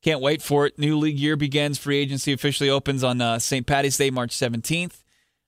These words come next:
Um, and then, you know, you're starting to see some, um,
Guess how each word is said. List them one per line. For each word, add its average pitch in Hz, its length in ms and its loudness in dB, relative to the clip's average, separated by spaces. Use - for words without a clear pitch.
Um, 120 440 0
and 127 160 -2
then, 131 300 -2
you 123 120 -2
know, 127 120 2
you're 131 160 0
starting 127 280 -2
to 131 40 -4
see 135 300 0
some, 131 320 -2
um, 123 500 0